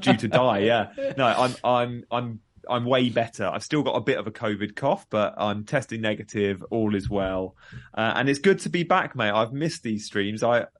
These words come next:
Speaker 1: I, it does seem like forever since we last spoke. So it was lovely to watch you and Sam go to town on my wildcard draft last time. And off the back of that wildcard, yeah, no, a, a small green and looking forward to, to the, the next few weeks ahead.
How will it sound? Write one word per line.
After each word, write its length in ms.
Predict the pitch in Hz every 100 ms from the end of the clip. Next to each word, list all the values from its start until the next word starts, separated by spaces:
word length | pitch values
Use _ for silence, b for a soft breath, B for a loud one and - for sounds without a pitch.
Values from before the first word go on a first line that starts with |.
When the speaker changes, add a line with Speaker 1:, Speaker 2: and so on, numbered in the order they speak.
| -
Speaker 1:
I, 240 | 120 120 -
it 260 | - 120 113
does 240 | 135 123
seem 240 | - 127
like 240 | 113 107 107
forever 480 | 123 110 117 95 98
since 300 | - 98 -
we 100 | 98
last 280 | 95 98
spoke. 420 | - 107 92 - -
So 300 | 104 98 95 B
it 80 | 120
was 160 | 120 135
lovely 240 | 143 143
to 100 | 143
watch 220 | 135 131
you 120 | 131
and 140 | 120 110
Sam 320 | 123 113 104
go 80 | 104
to 140 | -
town 260 | - 113 104
on 60 |
my 120 | 98 98
wildcard 520 | 101 101 - 95 92
draft 280 | 98 92 101
last 300 | 98 87 -
time. 420 | 95 92 117 135 B B
And 380 | 107 107 110 - _
off 180 | - 127
the 80 | 123
back 240 | 104 143
of 60 | 123
that 140 | 107
wildcard, 460 | 87 117 - 151 151
yeah, 280 | 220 247 113
no, 160 | 127 -
a, 180 | 123 - 117
a 60 |
small 320 | - 147 143
green 300 | 110 113 120
and 220 | 120 113 80
looking 240 | - 123
forward 240 | 123 120 117
to, 240 | 123 110 B B B
to 140 | 135
the, 160 | 113 120
the 120 | - 120
next 240 | 123 -
few 120 | 127
weeks 200 | 120 110
ahead. 260 | 117 101